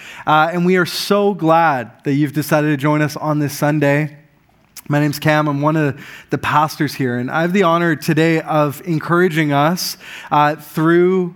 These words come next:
reading God's Word. Uh, and so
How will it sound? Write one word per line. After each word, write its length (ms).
reading 680
God's 520
Word. 460
Uh, 180
and 160
so 420